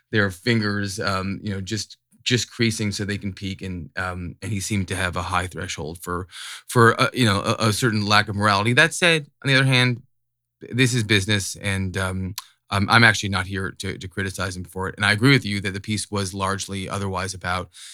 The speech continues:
C N N Plus. Uh, Grinbaum asked him what he thought about the Zucker situation, and, and Wallace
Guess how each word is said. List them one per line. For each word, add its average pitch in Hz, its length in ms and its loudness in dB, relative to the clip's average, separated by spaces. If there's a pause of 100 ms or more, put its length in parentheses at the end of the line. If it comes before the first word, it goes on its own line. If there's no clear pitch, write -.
(160)
C - 220 0
N 104 60 4
N 95 160 0
Plus. 92 640 -4
Uh, 92 160 -2
Grinbaum 92 420 -4
asked 92 280 -4
him 92 100 -8
what 90 100 -8
he 92 60 -8
thought 90 260 -4
about 90 340 -6 (340)
the 104 60 0
Zucker 92 360 -2
situation, 90 560 -6
and, 87 260 -8
and 98 160 -6
Wallace 95 460 -4